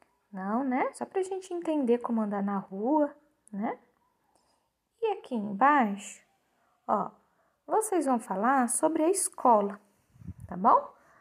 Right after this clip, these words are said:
A escola você aprende, brinca e faz amigos. Todas as crianças devem ir à escola.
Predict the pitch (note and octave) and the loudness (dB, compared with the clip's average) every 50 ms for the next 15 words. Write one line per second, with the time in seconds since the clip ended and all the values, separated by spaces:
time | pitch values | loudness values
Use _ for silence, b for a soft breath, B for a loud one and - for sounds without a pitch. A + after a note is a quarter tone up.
0 | b b b b b - D#4+ D#4+ D#4+ D#4+ - - - - A#3 A3 A3 G3 G3+ - | b b b b b -2 0 0 0 0 -2 -6 0 2 2 2 2 0 -2 -4
1 | - - - F3+ - _ - G#3+ A#3 C4+ D#4 E4+ E4+ E4+ D4+ A#3+ G#3+ F#3+ G3+ B3+ | -4 -4 -6 -8 -12 _ -4 -2 -2 0 0 -2 -4 -4 -6 -8 -6 -6 -4 -2
2 | D4+ F4 F#4+ F#4+ F#4+ F#4+ - F4 E4 D4+ D#4+ F4+ G#4 A4 D4+ F#3+ F3+ - _ - | -2 -4 -2 -2 -4 -2 0 0 0 2 0 0 -2 0 -4 -6 -6 -8 _ -12
3 | - - _ - F#3+ F3+ F#3 F#3+ F#3+ G3 F#3+ - - G#3+ A3+ A#3 C4 C4 C4 D4 | -12 -12 _ -8 -10 -8 -8 -6 -4 -2 -2 -2 -2 -2 -2 -2 -2 -2 -4 -6
4 | - - C4 C4 B3+ - B3 B3 A#3 A3 G#3+ G#3+ G#3 G3 F#3+ - - - - - | -2 -2 -2 -2 -2 -4 -4 -4 -2 -2 -4 -4 -4 -6 -6 -6 -6 -8 -10 -16
5 | - F3+ G#3 | -16 -16 -16